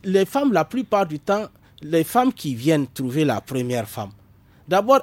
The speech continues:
elles ne sont pas disposées à l'accepter. Vous, vous savez que celui qui va vous prendre en mariage,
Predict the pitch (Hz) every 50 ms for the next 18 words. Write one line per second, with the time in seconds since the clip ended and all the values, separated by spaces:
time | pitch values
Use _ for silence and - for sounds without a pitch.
0 | - - 208 202 196 - 233 226 220 - 277 277 214 185 - - 165 151 139 170
1 | 160 131 113 110 - - - - 117 - - - 117 92 - - _ _ _ _
2 | _ _ _ - - - - - - - - 254 359 330 269 - - - 180 196
3 | 247 285 - - 262 254 247 - - - - - 185 196 254 285 - - - 185
4 | 170 165 185 185 180 156 143 127 117 - _ _ _ _ _ _ _ - 214 220
5 | 220 190 170 151 135 131 135 131 135 139 147 170 196 226 226 - -